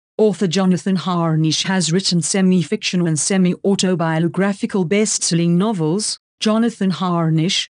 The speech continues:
An Autobiography and Second Alibi, The Banality of Life, which are available on Amazon and through most major booksellers. He is also a noted, and sometimes controversial,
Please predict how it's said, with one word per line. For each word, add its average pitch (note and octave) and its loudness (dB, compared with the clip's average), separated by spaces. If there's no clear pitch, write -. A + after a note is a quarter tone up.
An F3+ 0
Autobiography F3 0
and F3 -2
Second G3+ 0
Alibi, D#3+ 0
The F3+ 0
Banality F#3 0
of C#3+ -2
Life, E3+ -4
which G3 0
are F3+ 0
available G3 0
on E3+ -2
Amazon F#3+ 0
and E3+ 0
through F3+ 0
most E3+ 0
major F3+ 2
booksellers. E3 -2
He A3+ 2
is G#3+ 2
also G3+ 0
a G3+ 4
noted, F#3+ 2
and F#3 2
sometimes F3+ 0
controversial, G3 0